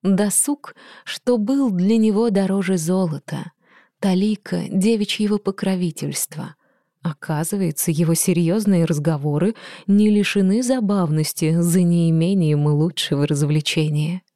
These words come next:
Он шёл домой ясной апрельской ночью. Крыши домов сияли под звёздами, но, приблизившись к своей длинной унылой улице,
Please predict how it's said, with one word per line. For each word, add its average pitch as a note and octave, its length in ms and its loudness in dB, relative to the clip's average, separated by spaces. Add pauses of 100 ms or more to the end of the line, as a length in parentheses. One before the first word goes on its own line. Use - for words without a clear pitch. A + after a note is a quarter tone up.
(520)
Он G#3+ 200 2
шёл B3 320 -2
домой G3 420 0
ясной G3+ 480 0
апрельской F#3+ 640 -2
ночью. F#3 640 -2 (360)
Крыши C4 300 0
домов G#3+ 360 0
сияли G#3+ 500 0
под F#3+ 240 -2
звёздами, D#3+ 720 -2 (280)
но, G3+ 420 4
приблизившись G#3+ 800 0
к - 60 -16
своей F3+ 380 0
длинной F3 560 2
унылой E3 480 2
улице, A3 680 0